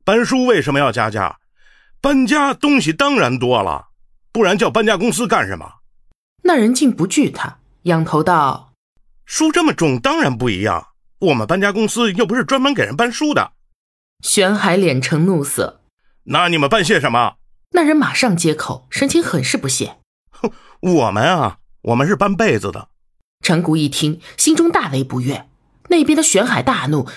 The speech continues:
Speaker 2: 指着那人逼近道：
Speaker 1: “你们真真都是小人无赖，在我面前还谈什么君子，你不配。”
Speaker 2: 那两人一震，马上又握起拳头。玄海丝毫不退惧，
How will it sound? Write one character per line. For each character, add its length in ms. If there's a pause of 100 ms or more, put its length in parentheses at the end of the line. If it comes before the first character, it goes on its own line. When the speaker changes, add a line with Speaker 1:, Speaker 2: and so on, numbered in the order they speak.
Speaker 2:
指 160
着 120
那 140
人 140
逼 160
近 200
道： 360 (580)
Speaker 1:
“你 80
们 160
真 180
真 180
都 120
是 100
小 220
人 240
无 60
赖， 200 (300)
在 120
我 140
面 140
前 180
还 120
谈 220
什 80
么 100
君 240
子， 260 (220)
你 120
不 160
配。” 440 (520)
Speaker 2:
那 140
两 180
人 160
一 120
震， 380 (120)
马 160
上 180
又 160
握 180
起 120
拳 220
头。 300 (580)
玄 240
海 180
丝 180
毫 200
不 100
退 220
惧， 260